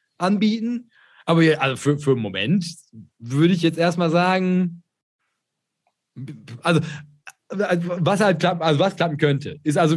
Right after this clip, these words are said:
vielleicht schaffst du es, dass du jetzt halt quasi, also dass die Bank of England über die Ankäufe von den Staatsanleihen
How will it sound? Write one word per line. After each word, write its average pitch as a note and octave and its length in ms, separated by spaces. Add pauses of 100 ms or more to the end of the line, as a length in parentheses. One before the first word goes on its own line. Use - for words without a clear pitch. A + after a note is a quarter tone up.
vielleicht F3+ 540
schaffst E3+ 360
du A3 80
es, A#3 240
dass D#3+ 200
du E3+ 80
jetzt E3+ 140
halt D#3 160
quasi, D#3+ 260
also C#3+ 220
dass C#3 160
die C#3 100
Bank D3 220
of C#3+ 120
England A3 480
über E3 240
die C#3+ 120
Ankäufe F#3 920
von E3 220
den D#3 140
Staatsanleihen A2+ 600